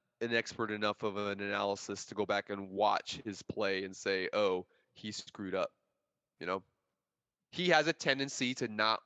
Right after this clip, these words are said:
like on-time rhythm throws. He likes to kinda cook a little bit like Russ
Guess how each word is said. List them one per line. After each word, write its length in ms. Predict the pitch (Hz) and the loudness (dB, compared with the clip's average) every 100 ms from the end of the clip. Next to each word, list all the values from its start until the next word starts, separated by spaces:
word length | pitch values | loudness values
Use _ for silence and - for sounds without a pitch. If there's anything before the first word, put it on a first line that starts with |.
| - | -12
like 480 | 90 110 110 110 - - | -8 0 2 0 -6 -4
on-time 920 | 107 113 113 - - 104 104 104 98 | 0 0 0 -6 -2 0 0 -2 -4
rhythm 340 | 104 104 98 92 | -6 -4 -4 -6
throws. 640 | 98 98 90 85 87 - - _ _ _ _ | -4 0 0 -2 -8 -14 -18 _ _ _ _
He 240 | - 131 | -8 -2
likes 340 | 127 120 - - | 2 2 2 -4
to 200 | 120 107 | 0 0
kinda 460 | - 110 110 104 - _ _ - | 0 0 2 0 -4 _ _ -4
cook 260 | 156 143 - | 0 0 0
a 40 | |
little 200 | 98 95 | -4 -4
bit 180 | 90 90 | -4 -4
like 140 | 95 90 | -4 -4
Russ 460 | 104 98 - - | 0 0 -2 -10